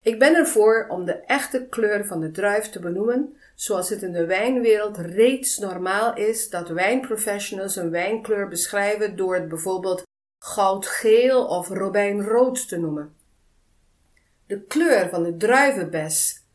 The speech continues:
de vorm, de grootte enzovoort zijn allemaal erfelijke kenmerken die ons helpen bij het identificeren van een druivenras.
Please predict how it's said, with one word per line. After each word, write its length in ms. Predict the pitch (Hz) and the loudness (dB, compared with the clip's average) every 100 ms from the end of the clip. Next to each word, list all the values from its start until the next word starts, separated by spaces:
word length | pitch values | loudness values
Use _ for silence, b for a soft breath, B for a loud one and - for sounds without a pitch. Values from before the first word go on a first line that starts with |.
| _ | _
de 120 | 175 | -2
vorm, 680 | 165 185 220 226 160 151 - b b b b | 0 4 4 4 0 -4 -12 b b b b
de 140 | - 160 | -12 -12
grootte 720 | - 185 214 254 277 262 - | -8 0 8 8 8 2 -4
enzovoort 840 | 151 - 220 269 220 170 156 156 | -6 -2 0 0 -2 -4 -6 -4
zijn 340 | - 190 185 - | -2 -2 -2 -10
allemaal 760 | - 285 359 294 220 214 220 B B B _ _ | 0 0 4 2 2 0 -4 B B B _ _
erfelijke 600 | 233 262 - 226 214 208 | 0 0 -2 -4 -4 -6
kenmerken 840 | 196 185 180 175 175 175 220 247 b _ | -4 -4 -6 -6 -6 -8 -14 -14 b _
die 200 | - - | -10 -6
ons 280 | 190 - | -2 -2
helpen 420 | 190 226 254 240 202 | 0 0 2 0 -2
bij 180 | 185 | -2
het 120 | 175 170 | -2 -2
identificeren 1000 | 262 277 269 254 247 240 - 202 190 190 | 0 2 0 -2 -4 -2 -2 -2 -4 -6
van 100 | 175 | -8
een 120 | 175 | -6
druivenras. 840 | 175 156 156 156 156 156 - - | -4 -4 -4 -6 -8 -8 -8 -10